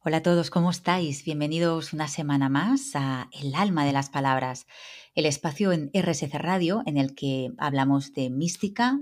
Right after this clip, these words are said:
de palabras y de literatura. Soy Esther Cañadas Cano, periodista, comunicadora y divulgadora, y os doy la bienvenida desde Barcelona, España. En el programa de hoy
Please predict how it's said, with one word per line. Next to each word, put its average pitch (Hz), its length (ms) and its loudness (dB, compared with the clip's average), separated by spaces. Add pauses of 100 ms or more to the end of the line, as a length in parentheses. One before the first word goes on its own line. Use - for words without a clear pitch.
de 131 360 -4
palabras 139 640 -2 (100)
y 165 140 -4
de 147 100 -2
literatura. 135 720 -2 (720)
Soy 151 640 2
Esther 143 240 -6
Cañadas 135 420 0
Cano, 190 480 -2
periodista, 151 760 -2
comunicadora 139 840 0 (100)
y 156 100 -8
divulgadora, 139 760 -2 (380)
y 160 100 0
os 143 120 -2
doy 165 420 2
la 143 240 -2
bienvenida 143 720 0 (160)
desde 143 460 -2
Barcelona, 127 840 -4
España. 123 680 -4 (680)
En 175 140 4
el 160 440 0
programa 214 360 4
de 208 160 4
hoy 175 320 -2